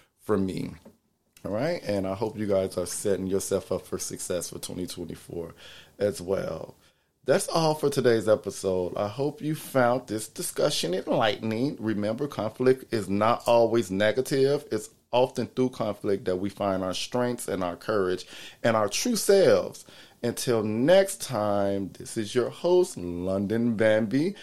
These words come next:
signing off. And remember, stay strong, stay resilient, and stay tuned. And next time you hear this voice, next time we speak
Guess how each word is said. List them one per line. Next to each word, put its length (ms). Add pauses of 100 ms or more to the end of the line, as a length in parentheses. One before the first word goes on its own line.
(200)
signing 720
off. 400
And 120
remember, 580
stay 320
strong, 600
stay 260
resilient, 920
and 160
stay 540 (120)
tuned. 680 (100)
And 260
next 280
time 520
you 160
hear 240
this 280
voice, 500
next 180
time 380
we 120
speak 680